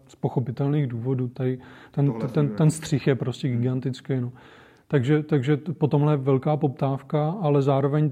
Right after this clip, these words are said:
Speaker 1: udělat tohle je jenom první asi ze sta kroků. Takže hned v zápětí se ukázalo, že vlastně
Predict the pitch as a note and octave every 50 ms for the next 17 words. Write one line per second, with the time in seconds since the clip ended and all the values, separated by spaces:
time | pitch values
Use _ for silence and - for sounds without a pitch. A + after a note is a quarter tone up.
0 | - - F3+ C3+ C3 C#3+ D3 D#3+ D#3 - - D3+ C3 B2+ C3+ C#3 C3+ C3+ C#3 C3+
1 | C3+ C3+ C#3+ D3 D3+ D3 C#3 C#3 - C#3+ B2+ B2+ C#3 C#3 C3+ C3 - C#3+ C#3 C#3+
2 | B2+ - - - C3+ B2 - - C3+ C3 B2 B2+ - C3 B2 B2 B2 - - -
3 | - - - - - - - - C3+ A#2+ C3+ C#3+ C#3+ C#3 C#3+ C3+ B2 D3 D3 C3+
4 | A#2+ A#2+ C#3+ C3+ C3 - C#3+ B2+ - D3 C3 - E3 C#3 C3 - C#3+ C3+ C3+ C3
5 | C3 C3+ C3+ C#3 C3 C3+ C3+ B2 C3+ C3+ B2+ - - D3+ C#3